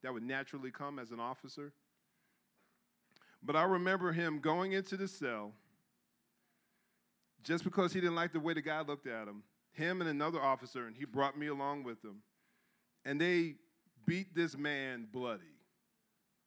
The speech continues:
for no clear reason. And to add a little more to it, to add a little more context to it, this whole story, here I was, the primary breadwinner of my family.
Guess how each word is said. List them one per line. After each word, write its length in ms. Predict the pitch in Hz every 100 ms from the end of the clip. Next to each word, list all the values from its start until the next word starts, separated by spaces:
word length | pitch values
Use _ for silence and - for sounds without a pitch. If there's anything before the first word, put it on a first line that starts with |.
| _ _ -
for 340 | 143 131 113 113
no 680 | 127 151 180 180 175 170 165 _ _ _ -
clear 540 | - 160 143 127 127 _ _
reason. 420 | 104 123 113 95 85 _ _ _ _ _ _ _ _ _ _ _ _ _ _ _ _ _ -
And 420 | 147 143 135 123 - _ _ -
to 200 | 165 190
add 220 | 233 254
a 40 |
little 280 | 208 208 196
more 260 | 185 190 180
to 380 | - 185 156
it, 180 | 135 -
to 80 | 147
add 60 | 175
a 40 |
little 140 | 202
more 160 | 202 170
context 640 | - 160 165 - 127 - -
to 200 | 113 101
it, 60 | 107 _ _ -
this 240 | 139 -
whole 220 | - 156 143
story, 520 | - 151 131 104 98 _ _ _ _ _ _
here 200 | - 202
I 100 | 180
was, 420 | 180 170 156 135 123
the 240 | 123 110 _ _ _
primary 420 | - 165 165 160 143
breadwinner 640 | 117 143 151 131 131 123
of 80 | 120
my 160 | 117
family. 440 | 110 127 110 95